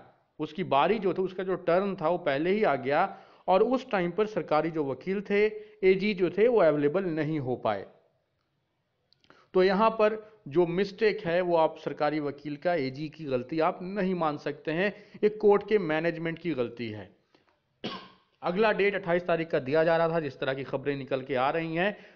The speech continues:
पर अट्ठाईस तारीख का डेट पिटिशनर के वकील उस दिन अवेलेबल नहीं थे। अब ऐसी खबर है कि ये केस को चार तारीख को, मतलब चार फरवरी को, मतलब almost ये पन्द्रह दिन के आसपास का डिले हो गया आज से।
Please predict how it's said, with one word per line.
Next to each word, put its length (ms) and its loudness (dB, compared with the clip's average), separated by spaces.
पर 80 2
अट्ठाईस 440 0
तारीख 240 0
का 140 -2
डेट 380 -4
पिटिशनर 520 -4
के 220 -10
वकील 280 -6
उस 120 -6
दिन 140 -8
अवेलेबल 420 -4
नहीं 240 -6
थे। 200 -2
अब 160 2
ऐसी 240 0
खबर 320 0
है 260 0
कि 140 -10
ये 280 2
केस 520 0
को 360 0
चार 500 0
तारीख 380 -2
को, 160 -4
मतलब 480 -8
चार 380 2
फरवरी 380 -4
को, 360 -4
मतलब 340 0
almost 720 4
ये 100 0
पन्द्रह 380 0
दिन 180 -4
के 120 -2
आसपास 480 0
का 80 2
डिले 240 -2
हो 200 -2
गया 200 -4
आज 260 0
से। 340 -18